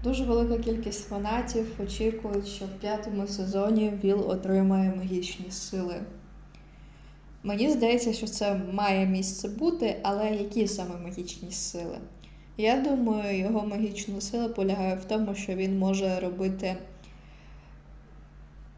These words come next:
не портали, але самостійно пересуватись між виворотом і нашим світом. Тому що ми це бачили в перших серіях і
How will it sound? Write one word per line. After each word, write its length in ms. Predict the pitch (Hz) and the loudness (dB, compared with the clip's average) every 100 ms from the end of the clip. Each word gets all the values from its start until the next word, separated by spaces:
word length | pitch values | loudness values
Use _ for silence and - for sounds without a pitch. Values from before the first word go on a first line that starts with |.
| - - - - - - - - - - - - - | -20 -20 -20 -20 -20 -20 -20 -20 -20 -20 -20 -20 -6
не 400 | 214 220 226 240 | 0 4 4 4
портали, 1040 | 233 233 233 - - 233 240 247 233 202 202 | 4 4 4 0 0 2 4 6 6 4 2
але 640 | 196 202 202 208 202 196 190 - - - - - - - | 2 2 0 0 0 0 -4 -8 -16 -20 -20 -18 -12 -4
самостійно 680 | - 226 214 - 233 202 196 | 2 2 2 0 0 2 0
пересуватись 800 | 196 196 - 202 208 202 196 196 | 0 -2 -2 -2 -2 -2 -4 0
між 320 | 190 190 - | 0 0 -2
виворотом 640 | 208 220 190 190 190 185 185 - | -2 0 0 0 -2 -4 -6 -6
і 320 | 196 196 190 190 190 - - - - - - - | -2 0 2 0 -2 -8 -16 -20 -20 -20 -20 -8
нашим 480 | 214 214 202 - 196 | 0 2 2 0 -4
світом. 460 | - 214 190 190 185 - - - - - | -4 -2 -2 -2 -4 -8 -16 -20 -20 -14
Тому 220 | 240 226 | -4 -2
що 160 | 214 214 | 0 -2
ми 140 | 214 | -4
це 180 | 214 202 | -4 -4
бачили 440 | 196 190 190 190 | -2 -2 -2 -4
в 120 | 190 - | -6 -4
перших 380 | 196 - 196 | -4 -4 -8
серіях 580 | - - 208 220 214 202 202 | -8 -4 -2 0 0 0 -4
і 420 | - 196 196 185 | -6 0 2 2